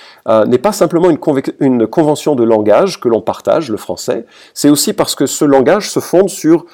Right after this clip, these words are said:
euh, une série d'arguments qui sont les arguments de la logique. Or, ces lois de la logique, euh, que aucun philosophe ne sait expliquer, elles sont indépendantes du support, du médium, du langage en, en lui-même.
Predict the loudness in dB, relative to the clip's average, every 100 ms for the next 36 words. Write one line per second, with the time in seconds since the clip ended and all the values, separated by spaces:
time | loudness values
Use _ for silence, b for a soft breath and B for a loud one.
0 | B B -2 0 0 -2 -2 0 0 0
1 | 0 -2 2 0 0 -8 -12 -4 -4 -2
2 | -4 -4 -2 -2 -2 -2 -2 -6 -10 -12
3 | 0 0 0 -6 -2 0 2 4 4 4
4 | 0 0 -2 -6 -6 -8 -8 _ -20 -20
5 | _ -20 -18 -14 -14 -2 0 2 0 -2
6 | -4 -4 -2 0 -2 -4 -6 -8 -6 -6
7 | -4 -6 b b b 0 0 2 -2 0
8 | 2 4 4 2 0 0 -4 -10 -20 -10
9 | -8 -6 -6 2 2 2 0 0 4 2
10 | 2 2 2 2 0 -2 0 0 0 -2
11 | 0 2 2 0 -2